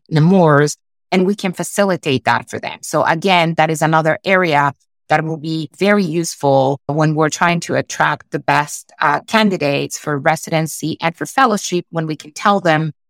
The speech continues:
"You need to do a research project, but we're not gonna just tell you, you need to do this and you have to figure it out." We'll actually provide support for specimen collection, processing, and also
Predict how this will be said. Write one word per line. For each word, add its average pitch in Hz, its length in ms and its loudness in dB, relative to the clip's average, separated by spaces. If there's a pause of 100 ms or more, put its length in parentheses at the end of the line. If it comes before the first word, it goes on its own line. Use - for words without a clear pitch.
(220)
"You 190 220 2
need 202 400 2
to 180 180 -2
do 175 280 -2
a 170 140 0
research 151 440 -4
project, 214 420 2
but 175 100 0
we're 240 80 2
not 262 200 4
gonna 170 180 0
just 160 360 -4
tell 165 200 0
you, 160 140 -4
you 160 140 -2
need 165 180 -4
to 156 80 -12
do 202 240 0
this 165 320 -4
and 147 340 -2
you 165 100 -10
have 160 160 -4
to 160 80 -10
figure 165 320 -4
it 160 100 2
out." 180 380 4
We'll 156 200 -6
actually 180 380 -2
provide 151 680 2 (220)
support 170 720 0
for 139 380 0 (220)
specimen 190 460 -2
collection, 165 840 -2 (300)
processing, 180 800 -2 (140)
and 160 280 2
also 156 520 0